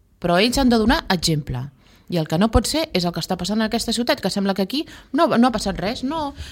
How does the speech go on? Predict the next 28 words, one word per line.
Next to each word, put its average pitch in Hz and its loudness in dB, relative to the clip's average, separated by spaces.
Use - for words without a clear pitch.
no, 262 4
jo, 247 2
és 226 4
que 339 0
tinc 277 2
moltes 269 4
ganes 220 2
de 190 2
declarar, 175 0
és 202 -2
que 247 -2
jo, 247 0
bueno, 233 2
és 190 4
que 208 -2
tinc 226 0
unes 262 2
ganes 220 0
d'anar 214 0
a 208 -2
parlar. 196 -2
Escolta'm, 170 -2
doncs 151 -6
explica-ho, 196 -4
explica 254 -2
què 190 0
va 160 0
passar. 165 -4